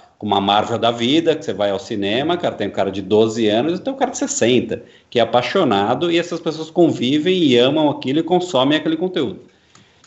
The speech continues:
Eu acho que as-, já, é, é o nosso trabalho, né, Léo? A gente tá todo dia na rua, é, tentando, é, é, esse trabalho de, de catequese, que não é um trabalho de catequese, vem trabalhar com esportes, porque é legal para caramba.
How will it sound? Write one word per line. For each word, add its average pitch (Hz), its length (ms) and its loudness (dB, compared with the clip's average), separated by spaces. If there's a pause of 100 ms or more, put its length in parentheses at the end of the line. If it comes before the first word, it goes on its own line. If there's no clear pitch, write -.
(640)
Eu 113 200 2
acho - 260 2
que 165 480 -2
as-, - 300 -8
já, 143 360 -2
é, 113 300 -4
é 92 40 -4
o 95 40 -2
nosso 120 220 -2
trabalho, 110 360 0
né, 92 140 -8
Léo? 80 140 -8
A 80 40 -12
gente - 160 -18
tá 87 140 -10
todo 90 440 -12
dia 95 360 -2
na 101 100 2
rua, 104 680 2
é, 87 680 -4 (160)
tentando, 90 1040 2
é, 85 260 2 (240)
é, 85 360 -4
esse - 160 -8
trabalho 87 280 2
de, 90 100 -4
de 95 280 -6
catequese, 107 920 0
que 110 200 -6
não 98 120 2
é - 20 4
um 104 100 0
trabalho 117 260 2
de 92 120 -10
catequese, 101 580 -4
vem 110 320 2
trabalhar 107 800 2
com 107 240 -8
esportes, 110 840 -4
porque 110 300 -8
é 107 60 2
legal 110 420 2
para 101 220 0
caramba. 104 640 -2